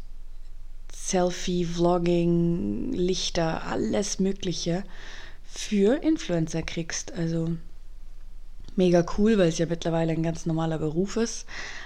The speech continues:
aber irgendwie auch, ja, I don't know. Ah, ich hätte erwartet, dass es auch ein Podcast, äh, Mikrofon gibt. Aber gut, Thema abgeschlossen. Ich hab jetzt mein kleines Streamer-Mikrofon und damit, ähm,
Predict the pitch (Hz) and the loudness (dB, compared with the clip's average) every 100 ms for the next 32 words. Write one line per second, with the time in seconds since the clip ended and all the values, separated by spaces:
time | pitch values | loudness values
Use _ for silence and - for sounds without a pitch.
0 | - - 175 160 165 165 160 - 196 175 | -10 -6 -2 0 0 -2 -4 -4 -4 -2
1 | 175 - 180 - 87 175 - - - - | -4 -6 -6 -4 -4 -4 -6 -10 -10 -10
2 | - - 180 170 - - - - - - | -10 -6 -6 -6 -8 -8 -8 -8 -8 -4
3 | - 165 147 151 147 - - - - 165 | 0 2 2 0 -4 -6 -8 -6 0 2
4 | 151 160 101 131 117 143 - 147 147 - | 2 2 2 4 2 0 -2 -2 -2 -2
5 | 117 127 - 139 - - - - - - | -2 2 4 4 2 -4 -4 -6 -6 -4
6 | 170 139 170 170 - - 165 165 - - | -4 -2 -4 -4 -6 -6 -6 -6 -6 -8
7 | - - - - - 269 277 320 - - | -6 -6 -4 -2 4 6 8 4 2 -8
8 | - - - - 196 - 220 214 - - | -10 -12 -12 -10 -4 0 4 4 4 2
9 | 240 233 226 226 220 196 202 202 196 196 | 0 2 2 0 0 0 0 0 0 -2
10 | 185 175 180 190 175 170 175 - - - | 0 0 2 2 4 2 -2 -6 0 4
11 | 254 247 226 233 226 220 214 214 233 - | 6 6 4 0 -2 2 4 4 2 -4
12 | - - - - - 180 175 170 175 170 | -10 -8 -10 -4 2 4 4 4 4 4
13 | 170 - 170 170 170 165 170 | 2 -2 2 2 2 0 0